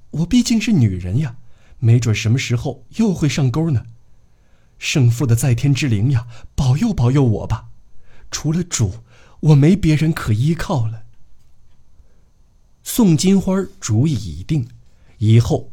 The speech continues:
不论山茶和迎春如何劝说，总是执意不肯接客。一些熟客时时来他屋里玩，也只是一起吸烟聊天而已，绝不顺从客人。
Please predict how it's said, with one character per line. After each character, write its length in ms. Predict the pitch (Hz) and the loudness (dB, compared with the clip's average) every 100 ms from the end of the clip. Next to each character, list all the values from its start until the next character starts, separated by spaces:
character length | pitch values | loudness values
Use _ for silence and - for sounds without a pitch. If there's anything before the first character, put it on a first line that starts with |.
| - | -2
不 140 | 139 | 2
论 160 | 226 190 | 4 2
山 260 | - 196 208 | 2 0 0
茶 220 | - 117 | -2 -2
和 100 | 117 | -2
迎 240 | 95 120 | 0 0
春 280 | 131 165 165 - | 0 0 0 -4
如 300 | - 107 147 | -4 0 0
何 180 | 117 104 | 0 -2
劝 320 | 113 175 95 | -2 -2 -2
说， 280 | 85 135 156 - - | 0 -2 -2 -14 -6
总 300 | - 156 175 | 2 4 4
是 180 | - 170 | 2 0
执 300 | - 113 208 | 0 0 2
意 140 | 160 | 0
不 160 | - - | 0 -2
肯 180 | - 80 | -4 -6
接 220 | 98 113 | -2 -2
客。 240 | - - - - - - - - | -2 -8 -8 -20 -20 -20 -14 2
一 160 | 117 | 4
些 160 | 117 120 | 6 4
熟 240 | 117 117 | 2 0
客 180 | - 151 | 0 0
时 220 | 117 131 | 0 0
时 240 | 175 143 156 | 0 0 0
来 160 | 127 | -2
他 140 | 156 180 | -2 -4
屋 200 | 214 208 | -4 -2
里 120 | 90 | -2
玩， 300 | 85 90 127 - - | -4 -4 -4 -6 -4
也 140 | 120 139 | 0 0
只 240 | 107 110 | 2 2
是 360 | 110 143 - - | 2 0 -2 -2
一 180 | 127 120 | 0 0
起 180 | 107 101 | 0 -4
吸 340 | - 156 160 | -2 -2 0
烟 200 | 170 170 | 2 2
聊 260 | 104 110 160 | 2 0 -2
天 220 | - 226 | -4 -4
而 240 | 139 87 | -2 -4
已， 220 | 87 67 - - | -6 -10 -16 -16
绝 300 | - 107 127 | -4 2 2
不 160 | 180 127 | 2 -2
顺 260 | - 247 110 | 0 0 0
从 220 | - 92 | -2 -6
客 240 | - 104 | -4 -6
人。 160 | 85 | -6